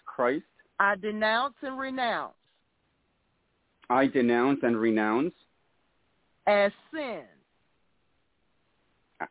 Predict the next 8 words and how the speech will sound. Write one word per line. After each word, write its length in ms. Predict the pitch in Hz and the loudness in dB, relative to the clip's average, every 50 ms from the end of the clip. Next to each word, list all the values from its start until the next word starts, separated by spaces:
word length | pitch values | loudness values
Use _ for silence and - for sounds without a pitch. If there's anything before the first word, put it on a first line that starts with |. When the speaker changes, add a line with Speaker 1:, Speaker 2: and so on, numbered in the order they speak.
| - | -2
Speaker 1:
as 160 | 104 107 104 - _ - | -2 -2 -2 -2 _ 0
sin. 340 | 147 131 120 113 113 120 - - _ _ _ _ - - _ _ _ _ _ _ _ _ _ _ _ _ _ _ _ _ _ _ _ - | 0 2 2 2 0 -4 -6 -10 _ _ _ _ -20 -20 _ _ _ _ _ _ _ _ _ _ _ _ _ _ _ _ _ _ _ -4
Speaker 2:
My 220 | 190 214 214 202 202 | -2 -2 -2 -2 -4
Catholic 600 | - - 294 269 262 - - 262 247 240 240 220 - - | -8 -8 -8 -8 -8 -8 -10 -12 -12 -12 -14 -14 -12 -12
upbringing. 600 | - - - 185 202 220 214 185 160 147 139 120 _ _ _ _ _ _ _ _ _ _ _ _ _ _ _ _ _ _ _ _ _ _ _ _ _ _ _ _ _ _ - | -12 -12 -12 -10 -8 -8 -6 -6 -8 -10 -16 -20 _ _ _ _ _ _ _ _ _ _ _ _ _ _ _ _ _ _ _ _ _ _ _ _ _ _ _ _ _ _ -2
Speaker 1:
My 200 | 127 120 123 123 | 0 0 0 0
Catholic 540 | - - 143 131 135 139 - 135 135 135 - - | -2 -2 -2 0 0 0 0 -2 -2 -2 0 0
upbringing. 640 | 131 117 110 - 107 110 104 98 87 85 82 78 80 | 0 0 -2 -2 -4 -2 -2 -2 -4 -6 -8 -10 -12